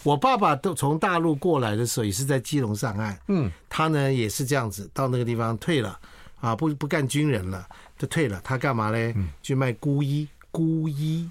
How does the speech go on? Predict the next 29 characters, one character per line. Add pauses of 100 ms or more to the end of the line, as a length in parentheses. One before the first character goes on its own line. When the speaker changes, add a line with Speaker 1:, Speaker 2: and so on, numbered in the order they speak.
Speaker 2:
哎
呦。
Speaker 1:
我
讲
孤
衣，
你
就
听
懂
了。
Speaker 2:
我
懂
了。 (180)
Speaker 1:
叫
卖
二
手
衣。 (140)
Speaker 2:
嗯， (140)
是。
Speaker 1:
然
后
呢，
去， (320)
呃，
做
烧
饼。